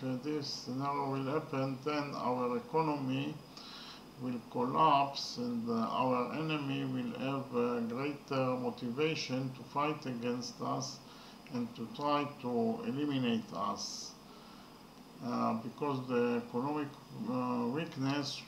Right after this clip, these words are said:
uh, will, uh, cause also military weakness, because we will have, uh, less money to buy tanks and fighter jets, uh, et cetera.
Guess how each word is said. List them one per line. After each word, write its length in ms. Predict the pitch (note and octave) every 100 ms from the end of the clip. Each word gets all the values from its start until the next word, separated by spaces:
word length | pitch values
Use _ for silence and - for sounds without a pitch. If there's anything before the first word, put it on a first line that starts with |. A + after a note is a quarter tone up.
| -
uh, 440 | B2 A#2+ A#2+ A#2 A#2 A2+
will, 500 | B2 B2 A#2+ A#2+ A#2+
uh, 40 | A#2 - -
cause 560 | D#3 C#3+ C3+ C3+ - - - - - -
also 360 | D3 C3+ - B2
military 560 | B2 C3+ C#3+ C#3+ C#3 C#3+ C3+ A#2
weakness, 580 | D3+ D#3+ - C#3 C#3 C3+
because 380 | A#2+ A2 C3+ B2
we 100 | B2+
will 220 | C3 B2+
have, 300 | B2 D3 C3
uh, 180 | B2 B2 B2+
less 260 | C#3 C#3 -
money 380 | C3+ C#3+ C#3+ C3+ -
to 220 | A#2+ A#2 A2+
buy 300 | C#3 C#3+ C#3 B2+ -
tanks 540 | C#3 C#3 C#3 - -
and 240 | A#2 A#2 A2+ - - - - - -
fighter 420 | C#3 C#3 C3+ C#3 C3+
jets, 440 | D3 D3+ D3+ - -
uh, 420 | B2+ A#2+ A#2+ A#2
et 80 | A2
cetera. 580 | C#3+ C3+ D3 C#3 D3